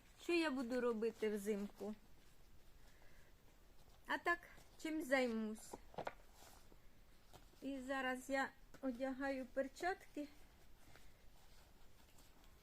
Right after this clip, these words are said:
Ну, про перчатки хочу сказати, я там говорила, що ми купили в А Т Б такі цупкенькі, то вроді нічого.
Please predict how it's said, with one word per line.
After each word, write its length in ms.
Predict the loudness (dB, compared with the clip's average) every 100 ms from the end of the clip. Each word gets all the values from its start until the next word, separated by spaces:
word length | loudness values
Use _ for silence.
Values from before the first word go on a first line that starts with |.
| -20 -20 -18 -18 -18 -14 -14 -14 -18 -16 -14 -14 -12 -14 -14 -14 0
Ну, 220 | 4 4 2
про 140 | 2 4
перчатки 500 | 2 4 4 4 2
хочу 260 | 2 -2
сказати, 360 | 0 0 2 2
я 120 | 0
там 220 | 2 2 2 -4 -14 -16 -18 -18 -16 -16 -16 -18 -4
говорила, 600 | 0 4 6 6 6 2
що 420 | 0 -2 0 0 -2 -4 -6 -6
ми 220 | 2 4 4 -2 -4
купили 460 | -4 4 4 6
в 80 | 4
А 80 | 2
Т 140 | 2
Б 260 | 2 4 2 0 -4
такі 340 | -4 -2 -2 -4 -14 -12 -12 -12 -14 -14 -6 -2
цупкенькі, 760 | 0 6 6 6 0 0 -2 -2 -12 -2
то 120 | 4
вроді 320 | 6 8 6 4
нічого. 680 | 2 0 -4 -4 -4 -8